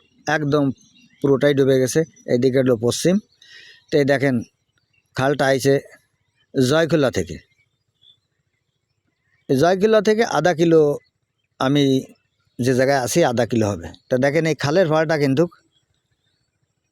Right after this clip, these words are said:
কেউ কেউ হয়তো ব্যবহার করতেছে। এই যে সিম গাছ লাগানো আছে, আর খালের ভিতরে যে শেলা ছিল, শেলায় মাছ ছিল, সে মাছ মনে হয়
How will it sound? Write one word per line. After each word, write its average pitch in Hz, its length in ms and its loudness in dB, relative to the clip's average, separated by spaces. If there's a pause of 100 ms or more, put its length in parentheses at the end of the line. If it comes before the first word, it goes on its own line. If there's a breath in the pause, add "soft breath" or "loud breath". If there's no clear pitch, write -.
(580)
কেউ 202 120 4
কেউ 202 160 2
হয়তো 185 200 2
ব্যবহার 151 340 0
করতেছে। 170 400 0 (840)
এই 123 80 2
যে 113 140 2 (300)
সিম 180 260 -2
গাছ 185 200 0
লাগানো 101 320 -2
আছে, 92 220 -12 (880 loud breath)
আর 131 180 -4
খালের 180 320 0
ভিতরে 190 360 2
যে 170 140 0
শেলা 156 320 0
ছিল, 190 240 0
শেলায় 170 380 0
মাছ 151 300 0
ছিল, 180 220 0 (160)
সে 175 160 0
মাছ 151 280 -2
মনে 143 180 0
হয় 131 160 -2